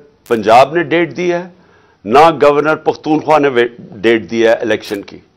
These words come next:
Election होना चाहिए रमजान से पहले, और हम अब अदालत में जाएंगे इस चीज के ऊपर भी कि हमें date चाहिए election की,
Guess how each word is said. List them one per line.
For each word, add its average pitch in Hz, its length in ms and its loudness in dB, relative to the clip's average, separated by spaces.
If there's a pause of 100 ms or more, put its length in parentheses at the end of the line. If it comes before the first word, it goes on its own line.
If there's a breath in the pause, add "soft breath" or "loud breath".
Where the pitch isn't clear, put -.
(580 soft breath)
Election 170 500 0
होना 151 300 2
चाहिए 135 520 0 (340 soft breath)
रमजान 120 460 2
से 120 160 -6
पहले, 104 320 -4 (960 soft breath)
और 123 180 4
हम 170 580 0 (120)
अब 127 220 0
अदालत 135 440 4
में 151 100 -2
जाएंगे 139 400 2
इस - 320 -8
चीज 151 200 -6
के 156 120 -4
ऊपर 143 260 -2
भी 147 160 -8 (760)
कि 123 60 -2
हमें 123 280 2
date 143 260 4
चाहिए 131 260 0
election 110 400 -4
की, 85 200 -20